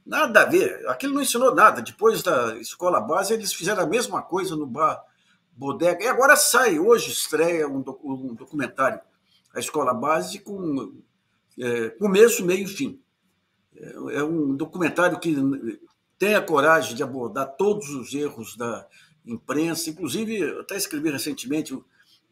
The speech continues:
o segundo crime da Escola Base aí, que foi deixar ao relento as famílias destruídas. Elas entraram com ações indenizatórias, aí os jornais não quiseram saber.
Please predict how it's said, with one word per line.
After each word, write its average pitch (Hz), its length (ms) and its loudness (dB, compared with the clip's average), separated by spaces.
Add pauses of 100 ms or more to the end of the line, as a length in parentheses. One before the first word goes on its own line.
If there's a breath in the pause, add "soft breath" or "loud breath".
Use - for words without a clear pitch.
(680)
o 113 60 -14
segundo 156 420 -4
crime 170 340 2
da 131 160 0
Escola 135 640 -2
Base 127 440 2
aí, 143 160 -4
que 165 180 -10
foi 175 160 -4
deixar 180 520 -2
ao 185 160 4
relento 196 760 2
as 160 140 -6
famílias 160 560 -4
destruídas. - 800 -10 (400)
Elas 160 200 -2
entraram 185 320 2
com 175 160 -4
ações 156 420 0
indenizatórias, 135 880 -4
aí 143 80 -4
os 180 100 -4
jornais 180 380 -2
não 214 160 -4
quiseram 202 300 -2
saber. 147 420 -8